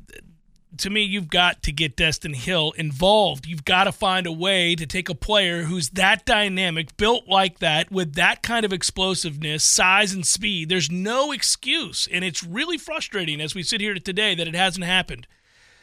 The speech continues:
Um, but I think you might be right because he has always really fancied Ja'Kai Douglas, and he does trust him. There's no doubt about that. I'm happy for Ja'Kai. I got no problem for J-,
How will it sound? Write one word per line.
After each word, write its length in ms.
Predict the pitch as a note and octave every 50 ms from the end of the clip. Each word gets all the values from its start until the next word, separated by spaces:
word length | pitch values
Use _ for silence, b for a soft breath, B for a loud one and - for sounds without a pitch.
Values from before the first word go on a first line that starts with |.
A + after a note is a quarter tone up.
| b b b b
Um, 500 | - E3 E3 D#3+ D#3+ D#3 D3+ D3 C#3+ - _ _ _ -
but 160 | E3 D3 G3+ G3
I 120 | G3+ G#3
think 200 | - C#4 C4 -
you 80 | D#4+ D4+
might 200 | C#4+ C#4+ D4 -
be 100 | D4 C#4+
right 400 | A3+ B3 C#4+ D#4+ C4+ A#3+ G3 -
because 340 | - G#3+ F3+ - G3+ E3+ -
he 120 | A3 G#3
has 320 | E3+ F3+ A3 A#3+ A#3+ G#3+ F#3
always 420 | F#3+ E3 D#3+ E3 D#3+ D3 C#3+ - E3
really 400 | E3 F3+ A#3 B3+ A3+ G3 F3 E3
fancied 500 | - - F#3+ E3+ E3+ - - D#3 D3 C#3
Ja'Kai 340 | D3+ D3 - F#3 D#3 D3 D3
Douglas, 440 | C#3+ D#3 C#3 C3 D3+ D3 C#3 - - - -
and 280 | E3+ D#3+ D#3 D#3 D#3
he 120 | D#3+ E3 E3+
does 320 | D#3 F3 E3+ F#3 G#3 F3+
trust 360 | - - G#3 G3+ E3+ - -
him. 100 | D#3+ D#3+
There's 200 | F#3 E3+ D3+ C3
no 120 | F3 F3 F#3
doubt 220 | F3 F3+ F3+ F3
about 300 | E3 D3+ D#3+ D#3 D3 C#3+
that. 340 | F3+ F3 D#3 D3+ F3+ - _ _ -
I'm 140 | - F4 G4
happy 180 | G#4 - D4
for 120 | A#3 E3+ F3+
Ja'Kai. 320 | C#3+ D3 B2+ G3 G#3+ F3+
I 80 | D3+ E3
got 100 | A3 B3+
no 60 | A#3
problem 260 | G3+ - A#3+ A3+ G3+ D3+
for 80 | D#3
J-, 160 | C#3+ D3 D#3+